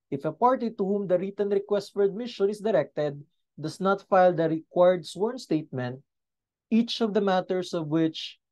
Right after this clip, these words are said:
an admission is requested shall be deemed admitted. Please take note that a request for admission can be the basis of a summary judgment. The request can be the ba-, the basis thereof when its subject is deemed to have been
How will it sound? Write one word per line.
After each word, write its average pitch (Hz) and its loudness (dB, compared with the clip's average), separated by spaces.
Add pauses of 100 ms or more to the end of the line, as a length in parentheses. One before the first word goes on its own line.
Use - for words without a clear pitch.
(200)
an 170 2
admission 180 -2
is 196 -2
requested 156 -2
shall 156 -6
be 151 -4
deemed 175 -2 (400)
admitted. 143 2 (260)
Please 214 -2
take 233 0
note 220 0
that 175 4
a 160 0
request 180 0
for 175 -4
admission 160 -4
can 156 -2
be 170 -2
the 156 -2
basis 160 -2
of 156 -6
a 156 -6
summary 156 0
judgment. 135 -2 (420)
The 135 0
request 220 0
can 196 0
be 190 -4
the 170 -4
ba-, 170 0
the 160 -2
basis 185 -4
thereof 165 2
when 160 0
its - -8
subject 165 0
is 160 -10
deemed 151 -4
to 147 -2
have 139 -6
been 196 -2